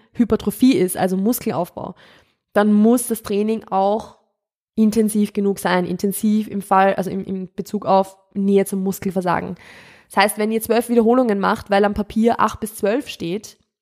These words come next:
und ihr eig-, eigentlich noch vier machen hättet können, dann ist dieser Satz, sorry, dass ich's jetzt so sage, aber dann ist der Satz für den Arsch, was jetzt Hypertrophie betrifft. Weil wenn ihr noch vier, fünf, sechs Wiederholungen rausholen hättet können, dann seid ihr so weit weg vom Muskelversagen,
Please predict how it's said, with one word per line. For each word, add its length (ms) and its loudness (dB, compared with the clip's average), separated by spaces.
und 100 2
ihr 140 4
eig-, 500 2
eigentlich 400 0
noch 140 0
vier 300 0
machen 260 0
hättet 260 -2
können, 400 -6
dann 400 0
ist 200 -2
dieser 200 2
Satz, 640 0
sorry, 280 -4
dass 100 -2
ich's 100 -8
jetzt 140 -2
so 60 -4
sage, 180 4
aber 80 0
dann 80 2
ist 80 -4
der 80 0
Satz 400 -2
für 140 -6
den 100 -2
Arsch, 300 -4
was 180 0
jetzt 380 -6
Hypertrophie 460 0
betrifft. 440 -6
Weil 100 0
wenn 100 6
ihr 80 4
noch 220 2
vier, 260 4
fünf, 280 0
sechs 260 -2
Wiederholungen 400 -2
rausholen 420 0
hättet 240 -4
können, 220 -4
dann 80 -4
seid 200 -2
ihr 80 -2
so 260 -4
weit 180 2
weg 140 -4
vom 120 -4
Muskelversagen, 800 0